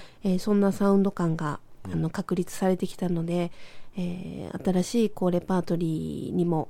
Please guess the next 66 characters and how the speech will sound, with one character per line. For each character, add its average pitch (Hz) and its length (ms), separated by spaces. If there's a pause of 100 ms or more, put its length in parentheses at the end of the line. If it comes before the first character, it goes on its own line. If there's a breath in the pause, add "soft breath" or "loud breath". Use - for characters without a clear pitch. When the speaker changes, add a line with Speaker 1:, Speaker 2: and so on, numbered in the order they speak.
(140)
Speaker 1:
お 165 80
互 165 300
い - 20
に、 160 100
こ - 140
う、 - 20
挑 180 240
戦 180 260
し 175 60
た 175 160
り、 180 260 (100)
Speaker 2:
う 104 40
ん。 90 140 (100)
Speaker 1:
非 226 140
常 233 160
に、 226 120
こ 220 140
う、 - 20
モ 202 140
チ 202 140
ベ 208 140
ー 202 40
シ 208 100
ョ 196 60
ン 202 280
も 180 80
上 170 100
が 180 100
っ 170 60
て - 160
い 170 80
て、 - 260 (500 loud breath)
え - 500
ー、 - 20
こ 208 140
の 202 100
日 202 100
も、 175 220 (920)
ち - 80
ょ - 20
っ - 40
と 202 120
私 196 260
も、 185 240 (100)
あ 196 120
の、 190 420
こ 240 120
の 240 180
あ 247 60
た 226 120
り 175 180 (240)
か 233 140
ら 175 120
体 202 220
調 196 160
が 190 60
悪 208 200
か 185 120
っ 165 100
た 175 100
の 170 160
で、 180 180
Speaker 2:
う - 40
ん - 20
う - 40
ん。 - 20